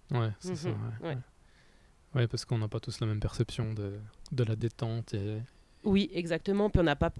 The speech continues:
Speaker 2: tous besoin de la même détente. Pourquoi
Speaker 1: Ouais.
Speaker 2: on doit se détendre ?
Speaker 1: Ouais.
Speaker 2: Qu'est-ce que c'est ? Est-ce que c'est juste du, du stress ? Enfin, juste. <laughs> Est-ce que c'est du stress ou est-ce que c'est un deuil ou... Donc, euh, il faut aussi tenir compte de, de l'histoire de la personne.
Speaker 1: Ouais, la
Speaker 2: Oui.
Speaker 1: provenance de cette, euh,
Speaker 2: Oui,
Speaker 1: tension.
Speaker 2: exactement,
Speaker 1: Mhm.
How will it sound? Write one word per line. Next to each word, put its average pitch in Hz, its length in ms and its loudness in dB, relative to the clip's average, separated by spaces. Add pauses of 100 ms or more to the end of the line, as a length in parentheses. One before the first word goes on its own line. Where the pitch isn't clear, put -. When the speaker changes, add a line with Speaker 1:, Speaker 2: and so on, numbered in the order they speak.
(100)
Speaker 2:
tous 208 160 0
besoin 185 240 0
de 175 60 -2
la 156 80 -2
même 165 180 0
détente. 160 460 -6
Pourquoi - 200 2
Speaker 1:
Ouais. 196 100 4
Speaker 2:
on 190 40 2
doit 175 160 2
se 165 60 -6
détendre ? 175 460 0
Speaker 1:
Ouais. 120 60 -2
Speaker 2:
Qu'est-ce 117 140 -4
que 160 100 0
c'est ? - 220 -4
Est-ce 175 180 0
que - 60 -12
c'est 175 160 -4
juste 180 260 -6
du, 160 60 -14
du 156 160 -12
stress ? 214 540 -2
Enfin, 143 240 -8
juste. - 340 -14
<laughs> - 160 -6
Est-ce - 120 -6
que 180 60 -12
c'est 170 120 -6
du 175 100 -6
stress 202 460 -4
ou 170 60 -4
est-ce - 100 -8
que 170 80 -10
c'est - 160 -8
un 151 120 -4
deuil 202 460 0
ou... 165 100 -2 (360)
Donc, 185 340 -2
euh, 160 720 0
il - 20 -4
faut - 140 -4
aussi - 160 -6
tenir 202 260 -2
compte 185 360 -2
de, 165 240 0
de 165 120 0
l'histoire 170 420 -4
de 165 40 -6
la 156 80 -4
personne. 120 400 4
Speaker 1:
Ouais, 113 60 0 (260)
la 135 80 -2
Speaker 2:
Oui. 180 80 0
Speaker 1:
provenance 113 440 2
de 117 100 -4
cette, - 260 -14
euh, 110 140 -2
Speaker 2:
Oui, 110 60 -4 (280)
Speaker 1:
tension. 127 360 0 (100)
Speaker 2:
exactement, 170 640 2
Speaker 1:
Mhm. - 60 -4